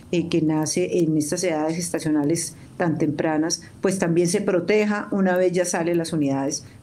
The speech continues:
para que su calidad de vida sea la mejor y que, eh, esa mortalidad se disminuya en estos pacientes que son de alto riesgo.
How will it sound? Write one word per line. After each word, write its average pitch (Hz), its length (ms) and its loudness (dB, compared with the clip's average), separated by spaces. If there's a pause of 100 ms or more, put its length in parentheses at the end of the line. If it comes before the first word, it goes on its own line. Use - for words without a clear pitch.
para 156 260 -2
que 151 120 -2
su 151 100 -4
calidad 147 340 0
de 151 60 2
vida 160 200 2
sea 160 220 -2
la 160 80 0
mejor 180 400 0
y 170 120 -4
que, 143 260 0 (340)
eh, 156 220 2
esa 175 160 -2
mortalidad 151 540 0
se 180 120 0
disminuya 156 720 2
en 160 160 0
estos 143 220 -6
pacientes 151 420 -4
que 156 80 0
son 143 160 0
de 143 80 2
alto 147 180 -2
riesgo. 143 320 -6